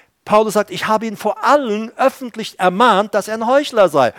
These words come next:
Und Petrus hatte die Gelegenheit, Buße zu tun. Ja, wir können manches Mal in Dinge hineingeschubst werden, wo wir hinterher sagen, „Wie konnte ich nur?“ Aber glaub mir,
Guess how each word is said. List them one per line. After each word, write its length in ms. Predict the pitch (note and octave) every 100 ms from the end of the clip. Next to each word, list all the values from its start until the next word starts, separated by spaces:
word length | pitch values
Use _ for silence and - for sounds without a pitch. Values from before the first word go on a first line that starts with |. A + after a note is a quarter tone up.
| -
Und 160 | A#3+
Petrus 320 | G3+ A3 G#3+ F#3+
hatte 220 | F#3+ G3
die 80 | G3
Gelegenheit, 440 | G3+ F3 F#3 F3+
Buße 280 | A3 C4 B3
zu 160 | -
tun. 340 | E3 A#2+ G2 F#2+ - -
Ja, 360 | B2 F#3+ A#3+ A#3+ - -
wir 140 | F#3
können 260 | - A#3+ B3+
manches 400 | G#3+ A3+ A#3+ -
Mal 240 | G#3 G#3
in 300 | G#3 F#3 E3+
Dinge 240 | C3+ A3+ G#3+
hineingeschubst 1000 | F#3+ F3 G3 C4 A#3 - B3+ - - F3
werden, 320 | A#3 A3+ G#3
wo 140 | G#3
wir 100 | G3+
hinterher 540 | F3+ A#3+ A#3+ G3+ F#3 F3
sagen, 340 | F3+ G3+ G3 -
„Wie 140 | - C4
konnte 360 | - D#4+ E4
ich 160 | F#3 -
nur?“ 300 | B2+ G2+ F#2 _ _ _ - -
Aber 180 | F#3
glaub 300 | F#3+ G3 A3+
mir, 260 | A3 G3+ A#2+